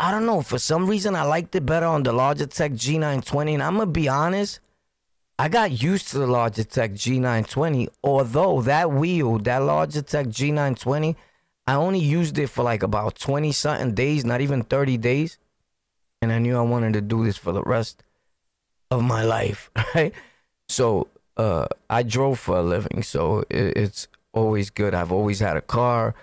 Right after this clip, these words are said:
I drove trucks and buses for a living when I wasn't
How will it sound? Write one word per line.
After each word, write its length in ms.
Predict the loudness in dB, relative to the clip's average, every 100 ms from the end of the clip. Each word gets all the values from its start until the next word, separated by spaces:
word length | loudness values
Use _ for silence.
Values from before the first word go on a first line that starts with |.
| _ _ _ _ _
I 100 | -4
drove 320 | 0 -2 -2
trucks 360 | -2 -2 -2 -2
and 180 | -2 0
buses 560 | 0 0 0 -2 -4 -14
for 260 | -8 -2 0
a 40 |
living 520 | 2 2 2 0 -2 -2
when 200 | -2 0
I 100 | 2
wasn't 520 | 2 0 0 -2 -2